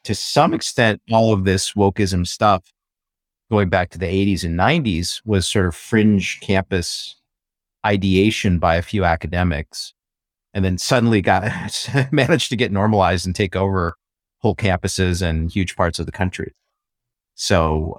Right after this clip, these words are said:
it, you know, the Lat-, the Latinx thing, I think I agree with you in terms of what I read about the, the survey, what the surveys say and such, but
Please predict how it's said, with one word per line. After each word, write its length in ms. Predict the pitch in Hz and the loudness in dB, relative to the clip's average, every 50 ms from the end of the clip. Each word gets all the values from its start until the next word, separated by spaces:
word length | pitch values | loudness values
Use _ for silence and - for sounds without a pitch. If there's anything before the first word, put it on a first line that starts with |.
| - - | -10 -8
it, 120 | 113 113 - _ _ _ _ _ _ | -8 -8 -8 _ _ _ _ _ _
you 140 | - 117 110 | 2 4 4
know, 80 | 101 104 | 4 4
the 140 | 92 104 | 4 4
Lat-, 140 | 104 107 104 _ _ _ _ - - 82 | 4 4 2 _ _ _ _ -12 -10 -4
the 100 | 117 104 101 104 101 | 0 2 2 2 2
Latinx 400 | - - 170 165 165 - - - | 2 2 0 0 0 -2 -4 -2
thing, 320 | 123 117 104 95 95 92 - _ _ _ _ _ _ _ _ _ _ _ _ _ _ _ _ _ _ - | 0 0 2 2 0 -2 -4 _ _ _ _ _ _ _ _ _ _ _ _ _ _ _ _ _ _ -4
I 60 | 117 | -2
think 120 | 110 135 127 | 0 2 2
I 60 | 120 | 0
agree 220 | 104 90 123 139 | 0 2 2 2
with 160 | 156 147 - 123 | 2 2 2 2
you 80 | 107 | 0
in 60 | 98 | 0
terms 200 | 90 - 101 87 | 2 0 -2 0
of 80 | 98 92 | 0 0
what 140 | 92 98 90 | 0 2 2
I 60 | 87 | 2
read 340 | 85 76 95 101 110 101 85 | 2 2 2 2 2 2 0
about 340 | 78 - 82 80 80 85 - _ _ _ - | 0 2 2 2 2 0 -4 _ _ _ -8
the, 320 | 90 82 82 85 82 85 - | -8 -6 -6 -6 -8 -10 -10
the 80 | - | -10
survey, 440 | 95 - 107 104 95 98 85 80 80 | -6 -2 -2 -2 0 0 -2 -2 -2
what 160 | 71 101 95 | -4 -4 -6
the 60 | - - | -6 -4
surveys 400 | - 123 120 101 92 82 80 - | 0 0 2 2 2 -2 -2 -2
say 200 | - 80 78 80 | -4 -4 -4 -4
and 120 | 82 - | -6 -6
such, 280 | - 85 85 - - - _ _ _ _ _ _ _ _ _ _ | -6 -8 -8 -8 -10 -20 _ _ _ _ _ _ _ _ _ _
but 220 | - 113 98 90 | 0 0 0 0